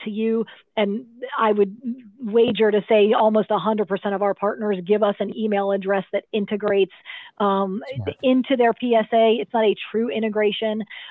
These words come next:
Speaker 1: Um, on the part of Event Tracker, they have a daily report that is emailed to you. And again, most of our partners have that daily report emailed into their P S A that you can sort, filter,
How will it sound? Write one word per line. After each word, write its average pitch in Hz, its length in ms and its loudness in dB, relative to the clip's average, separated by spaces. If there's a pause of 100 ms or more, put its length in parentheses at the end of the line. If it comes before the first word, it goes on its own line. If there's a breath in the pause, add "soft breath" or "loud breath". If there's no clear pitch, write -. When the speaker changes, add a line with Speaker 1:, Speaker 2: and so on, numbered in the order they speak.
(140)
Speaker 1:
Um, 208 260 2
on 208 120 2
the 208 60 0
part 226 220 0
of 196 80 0
Event 202 420 2
Tracker, 247 520 -2 (300 loud breath)
they 214 80 4
have 220 120 4
a 202 140 2
daily 226 560 2
report 226 640 -2
that 220 180 0
is 226 160 2 (160)
emailed 220 440 -2
to 208 60 -2
you. 220 340 0
And 196 100 0
again, 202 320 0
most 202 220 2
of 202 60 -4
our 196 120 0
partners 202 380 -6
have 190 180 -4
that 196 160 -2
daily 190 320 -2
report 196 440 -6
emailed 190 400 -4
into 190 200 -6
their 185 160 -2
P - 200 -6
S 190 200 -4
A 180 180 -2
that 190 140 -6
you 196 120 -6
can 180 300 -10 (560 loud breath)
sort, 214 260 0 (160)
filter, 196 400 -2